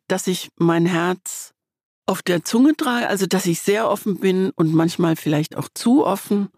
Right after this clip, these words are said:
Aber ich find's wichtig, klar zu machen, dass ich nicht von Anfang an der Shootingstar war, dass ich nicht von Anfang an den großen Erfolg hatte, dass ich Dinge lernen musste,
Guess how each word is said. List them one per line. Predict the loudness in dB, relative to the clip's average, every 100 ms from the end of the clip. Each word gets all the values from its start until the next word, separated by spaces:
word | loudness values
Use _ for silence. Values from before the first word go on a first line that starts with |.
| _ _ _ -20 -20 -20 -20 _ _
Aber | 0 2
ich | 0 0
find's | 0 0 -2 -14 _
wichtig, | 0 0 2 0 0 -2 -14 _ _ _ _ _ _ _ -4
klar | -2 0 -4
zu | 0 2
machen, | 2 0 -4
dass | -2 0
ich | 2
nicht | 2 0
von | -2 -2 0
Anfang | -2 0 0 -2 -2
an | -2 -2 -4 -14 -20 -20 -4
der | -2 0
Shootingstar | 0 -2 0 0 0 -2 -2 0
war, | -2
dass | 0 -2 0
ich | -2 -4 -16 -4
nicht | -2 0
von | 0 0
Anfang | 0 -2 0 -2 0
an | 2
den | 2 2
großen | 0 0 0 -4
Erfolg | -4 0 0 0 -4
hatte, | -6 -4 -6
dass | -2 -2
ich | -2 -6 -14 -18 -20 _
Dinge | 0 2 2
lernen | 4 4 2 2 0
musste, | 2 2 0 -2 -2